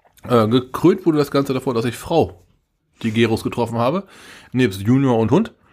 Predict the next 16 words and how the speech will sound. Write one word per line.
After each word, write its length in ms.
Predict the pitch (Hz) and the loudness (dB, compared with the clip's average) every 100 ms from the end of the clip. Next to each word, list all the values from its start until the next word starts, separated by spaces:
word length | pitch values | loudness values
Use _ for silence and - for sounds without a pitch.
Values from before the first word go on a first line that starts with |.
| - - _ _ _ _ _ _ _ _ _ _ _ _ - | -20 -20 _ _ _ _ _ _ _ _ _ _ _ _ -6
Guckte 280 | 151 - | -6 -6
mich 140 | 135 127 | -10 -6
so 100 | 117 | -6
an, 160 | 175 | -6
„Sind 220 | 180 202 196 | -2 -2 -2
Sie 120 | 202 | -4
Geocacher?“ 760 | 196 208 214 - 175 190 220 - - - - - | -4 -4 -6 -8 -10 -10 -12 -12 -14 -14 -4 0
<laughs> 200 | 226 - | 0 0
Ich 140 | 147 | -4
sag, 200 | - - - 175 165 143 | -4 -10 -10 -10 -8 -10
„Ja, 300 | 98 127 143 | -6 -2 -2
ich 80 | 104 | -2
suche 240 | 135 139 | -4 -2
hier 140 | 113 101 | -2 -2
gerade 180 | 113 95 | -6 -6
noch.“ 220 | 87 | -8